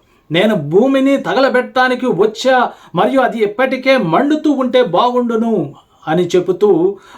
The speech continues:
ప్రభు తన ప్రేమ యొక్క మండుతున్న శక్తితో తన కృప మరియు ఆయన వాక్యం ద్వారా మనలను శుద్ధి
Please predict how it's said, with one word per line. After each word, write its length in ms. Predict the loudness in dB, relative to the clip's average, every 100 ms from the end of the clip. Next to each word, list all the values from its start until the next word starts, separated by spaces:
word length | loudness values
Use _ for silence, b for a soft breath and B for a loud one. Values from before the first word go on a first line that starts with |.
| B
ప్రభు 300 | -2 0 -2
తన 220 | -2 -2 -4
ప్రేమ 400 | -6 -8 -4 -2
యొక్క 440 | -2 0 -2 -2 B B -6
మండుతున్న 680 | -2 0 -2 -4 -2 -4
శక్తితో 760 | -2 -2 -2 -2 0 2 2 -2 B -4
తన 220 | 0 0 -2
కృప 240 | -2 0 0
మరియు 420 | 0 0 0 0
ఆయన 280 | 0 -2 -4
వాక్యం 540 | -2 -2 -2 -6 -2
ద్వారా 240 | 0 0
మనలను 460 | 0 0 0 -2 -6
శుద్ధి 420 | -6 -4 0 0